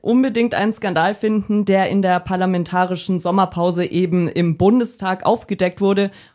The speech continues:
und deshalb noch viel größer aufgebauscht wurde, als er eigentlich tatsächlich war. Aber rate, was ich in der Recherche vor allem immer gefunden hab.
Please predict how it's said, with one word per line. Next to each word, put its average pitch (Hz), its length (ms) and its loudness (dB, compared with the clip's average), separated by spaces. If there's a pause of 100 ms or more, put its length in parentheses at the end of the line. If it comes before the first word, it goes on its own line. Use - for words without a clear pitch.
und 170 120 -2
deshalb 196 320 -2
noch 180 180 -2
viel 214 220 -2
größer 202 600 0
aufgebauscht 180 800 -2
wurde, 185 380 0
als 170 260 0
er 170 240 -4
eigentlich 165 460 -2
tatsächlich 139 540 -8
war. 131 220 -6 (1160)
Aber 165 680 2 (200)
rate, 214 400 2
was 196 180 -2
ich 196 160 -6
in 202 120 0
der 180 200 0
Recherche 180 640 -2
vor - 260 -4
allem 165 520 2 (340)
immer 151 280 0
gefunden 151 600 -2
hab. 147 320 -4